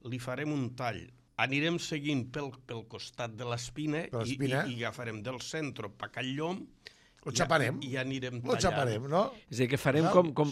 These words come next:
Speaker 3: com
Speaker 1: Sí.
Speaker 3: si xapéssim
Speaker 1: Lo
Speaker 3: a, a,
Speaker 2: Molt bé.
Speaker 1: sí.
Speaker 3: havíem explicat la
Speaker 1: Sí.
Speaker 3: funció de xapar,
Speaker 2: Sí,
Speaker 3: doncs farem
Speaker 2: sí.
Speaker 3: lo
Speaker 1: Pues,
Speaker 3: mateix.
Speaker 1: farem un filet de llom i un altre filet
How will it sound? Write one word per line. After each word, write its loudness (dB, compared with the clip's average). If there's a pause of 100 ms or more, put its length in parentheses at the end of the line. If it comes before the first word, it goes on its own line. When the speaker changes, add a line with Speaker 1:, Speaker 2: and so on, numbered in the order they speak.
Speaker 3:
com 2
Speaker 1:
Sí. 2
Speaker 3:
si 6
xapéssim 4
Speaker 1:
Lo 2
Speaker 3:
a, 2
a, 4
Speaker 2:
Molt 2
bé. 0
Speaker 1:
sí. -4 (200)
Speaker 3:
havíem 6
explicat 2
la 4
Speaker 1:
Sí. -4
Speaker 3:
funció 4
de 6
xapar, 6
Speaker 2:
Sí, 10
Speaker 3:
doncs 2
farem 4
Speaker 2:
sí. 2
Speaker 3:
lo 4
Speaker 1:
Pues, 4
Speaker 3:
mateix. -2 (240)
Speaker 1:
farem 0
un 6
filet -2
de -2
llom 0 (200)
i -6
un -4
altre -4
filet -8